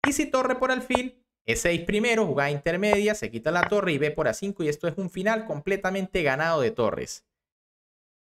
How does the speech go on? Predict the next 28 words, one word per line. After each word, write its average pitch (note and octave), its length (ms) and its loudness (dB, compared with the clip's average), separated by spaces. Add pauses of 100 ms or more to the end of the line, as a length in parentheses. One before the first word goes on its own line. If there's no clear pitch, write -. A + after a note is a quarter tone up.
Tras C4+ 200 0
C G#3+ 220 2
cuatro, A3 680 2
eh, B2+ 640 0
Nakamura C3 680 0
vuelve A#3+ 420 2
a G3 120 -2
capturar D3 380 0
el F3 80 0
otro F3+ 200 0
peón. E3 180 0
Ya F#3 120 2
son F#3 200 -4 (120)
tres A#3+ 260 0
peones A#3+ 400 0
seguidos A3 440 0
que F#3+ 120 -2
le D3 80 2
entrega F#3 360 0
Abdusatorov D3+ 600 0
a F#3 80 0
Nakamura, F3+ 600 0
quizá E3 260 0
desesperado E3+ 680 0
por C#3 160 0
buscar C3 280 -2
algún D#3 220 0
contrajuego. E3 800 0